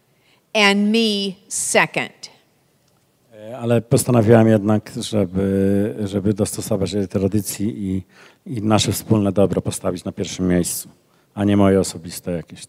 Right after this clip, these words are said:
Speaker 1: The second point to assure our future, our group conscience and being a trusted servant.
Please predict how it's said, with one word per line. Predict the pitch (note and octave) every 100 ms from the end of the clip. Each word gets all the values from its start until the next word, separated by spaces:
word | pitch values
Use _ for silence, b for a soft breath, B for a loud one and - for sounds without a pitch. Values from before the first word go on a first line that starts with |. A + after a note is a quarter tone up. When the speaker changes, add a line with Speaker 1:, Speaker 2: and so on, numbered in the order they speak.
| _ _ -
Speaker 1:
The | B3
second | - - D4+ C#4+ A3
point | - - A3+ F#3+ E3+ - -
to | G#3+ F#3+
assure | F3+ - A#3+ A3 G#3+
our | G3+ G3 F#3+
future, | - A#3 G3 - C#3+ B2 - _
our | A3+ G#3+
group | G3 A#3+ C#4 - - -
conscience | C4 B3 - G3+ F3+ - - - _ _ _ _
and | G#3 G#3 F#3
being | B3 A3 G#3+ G#3 G3 -
a | F#3
trusted | - A3+ G3+ - G#3 F3+
servant. | - - F#3+ D#3+ B2 -